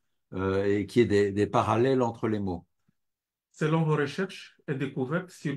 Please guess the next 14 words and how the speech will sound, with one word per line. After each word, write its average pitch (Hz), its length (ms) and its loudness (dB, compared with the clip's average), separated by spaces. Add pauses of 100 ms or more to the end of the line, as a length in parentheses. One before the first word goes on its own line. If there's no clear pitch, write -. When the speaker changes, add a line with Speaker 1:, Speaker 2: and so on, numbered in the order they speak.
Speaker 2:
quoi 165 160 0
le 143 200 0
peuple 156 360 -2
Moulouba 147 600 -4
peut 180 240 0
s'appuyer 143 640 -6
aujourd'hui 131 640 -4 (400)
pour 180 460 0 (100)
préserver 139 840 -2 (420)
son 170 340 -2
histoire 151 800 -2 (580)
et 143 160 -2
se 147 200 -6
construire, 175 1500 -4